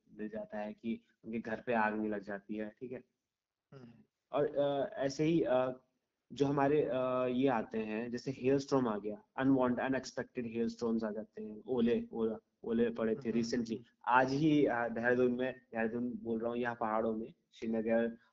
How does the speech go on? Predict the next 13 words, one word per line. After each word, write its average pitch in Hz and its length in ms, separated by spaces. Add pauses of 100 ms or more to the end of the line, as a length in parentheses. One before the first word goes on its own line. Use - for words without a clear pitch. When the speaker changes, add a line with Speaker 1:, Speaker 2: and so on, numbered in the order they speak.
Speaker 1:
और, 110 280
अ, 113 640
गढ़वाल 110 320
साइड 107 340
में 143 120 (320)
बहुत 113 220
सारी 117 220
Speaker 2:
हम्म। 92 100
Speaker 1:
ओ-, 107 300
ओलावृष्टि 113 540
हुई, 104 140
ठीक 165 200
है? - 100